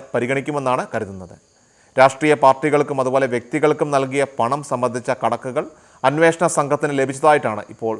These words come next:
സൂചന. എക്സാലോജിക്കുമായിട്ട് നടത്തിയ സാമ്പത്തിക ഇടപാടുകളുടെ വിശദാംശങ്ങളും സംഘം ചോദിച്ചറിഞ്ഞു. ചട്ടവിരുദ്ധമായിട്ടാണ് പല സാമ്പത്തിക ഇടപാടുകളും നടന്നതെന്നും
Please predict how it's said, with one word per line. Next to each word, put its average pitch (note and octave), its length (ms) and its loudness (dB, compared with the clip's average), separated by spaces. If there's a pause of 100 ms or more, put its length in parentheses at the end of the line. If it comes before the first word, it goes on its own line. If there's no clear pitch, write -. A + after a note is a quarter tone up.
സൂചന. G2+ 280 -12 (720)
എക്സാലോജിക്കുമായിട്ട് C#3 880 4
നടത്തിയ C3 260 0 (120)
സാമ്പത്തിക B2+ 460 -2
ഇടപാടുകളുടെ B2+ 600 0
വിശദാംശങ്ങളും C3+ 720 -4 (160)
സംഘം A#2+ 240 -6 (120)
ചോദിച്ചറിഞ്ഞു. A2 540 -8 (560)
ചട്ടവിരുദ്ധമായിട്ടാണ് C#3 880 2 (100)
പല A#2+ 140 2 (220)
സാമ്പത്തിക B2 480 -2 (180)
ഇടപാടുകളും B2+ 600 0 (120)
നടന്നതെന്നും B2+ 500 -4